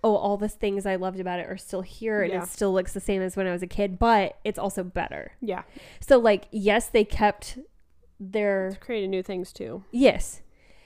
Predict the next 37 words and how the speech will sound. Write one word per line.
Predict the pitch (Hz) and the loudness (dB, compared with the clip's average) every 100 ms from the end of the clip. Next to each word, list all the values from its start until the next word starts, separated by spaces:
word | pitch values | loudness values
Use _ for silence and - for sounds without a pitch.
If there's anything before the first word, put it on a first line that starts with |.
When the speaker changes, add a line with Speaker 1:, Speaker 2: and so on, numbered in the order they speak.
| _ | _
Speaker 1:
It | 226 | 0
was, | 226 214 | 0 2
like, | 208 | 0
in | 214 208 | 2 2
tandem. | 220 185 175 | 0 0 -2
And | 220 | 0
they | 226 | 0
did | 226 247 | 2 0
shut | - 208 - | -2 -6 -2
some | 214 214 | -2 0
things | 214 214 214 | 0 -2 0
down, | 226 208 180 202 | 2 2 0 -2
but, | 214 | 0
Speaker 2:
Yeah. | 202 | 2
Speaker 1:
like, | 196 | 0
they | 208 | 0
still | 202 - 214 | -2 -2 -2
maintained | 208 202 196 196 - 202 190 185 190 | 0 0 0 0 -2 0 0 -2 -4
the | 190 | -6
integrity | - 196 226 190 185 180 | -6 -6 -4 -2 0 -2
of | 185 - | -4 -10
what | 190 196 - | -4 -4 -2
they | 190 | -6
were | 180 185 | -6 -6
going | 190 185 208 233 | -4 -4 -6 -6
for | 277 294 339 | -2 -2 -2
Speaker 2:
Yeah. | 202 151 180 - | -4 -6 -10 -16
Speaker 1:
while | - 185 196 190 196 190 190 190 - | -10 2 6 8 6 6 4 0 -6
making | 202 202 185 185 | 0 0 0 -4
it | 180 185 | -4 -2
better | 180 175 | -2 0
along | 170 180 175 170 | -2 -4 -6 -8
the | 175 | -6
way. | 71 - 214 | -6 -6 -10
Speaker 2:
Right. | 233 214 - | -10 -10 -2
Speaker 1:
So, | 226 | 0
like, | 208 190 175 - | 2 2 0 -6